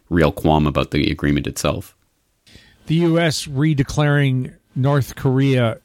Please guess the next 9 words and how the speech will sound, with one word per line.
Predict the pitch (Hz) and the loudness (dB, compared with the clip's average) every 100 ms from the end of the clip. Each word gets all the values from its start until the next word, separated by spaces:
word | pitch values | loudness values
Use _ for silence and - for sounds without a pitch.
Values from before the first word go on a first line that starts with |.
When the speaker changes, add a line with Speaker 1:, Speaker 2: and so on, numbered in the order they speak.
| _ | _
Speaker 2:
a | 117 110 | -2 -2
terrorism | - 147 139 131 127 - 120 127 | 0 0 2 2 0 0 -2 -2
sponsoring | - 143 131 - 131 117 104 | -4 0 0 0 0 0 -2
state. | - - 151 139 - _ _ _ | -4 -2 0 0 -4 _ _ _
Should | - - 139 - | -6 -2 -2 0
Canada | 151 151 147 120 117 - - | 0 2 2 0 -2 -10 -16
join | 101 131 139 123 | -4 0 2 2
that | 123 | 2
agreement? | 117 95 117 135 101 | 0 0 0 0 -4